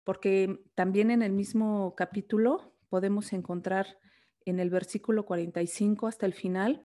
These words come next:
cómo los fariseos, eh, conspiran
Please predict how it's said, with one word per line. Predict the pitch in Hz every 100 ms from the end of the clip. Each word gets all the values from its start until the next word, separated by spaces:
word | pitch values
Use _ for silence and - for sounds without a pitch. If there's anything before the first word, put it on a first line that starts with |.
| _ _ -
cómo | 226 240 240
los | 220 196 202
fariseos, | 208 202 196 220 220 254 330 - -
eh, | 190 185 180 170 - -
conspiran | 196 196 - 220 214 175 156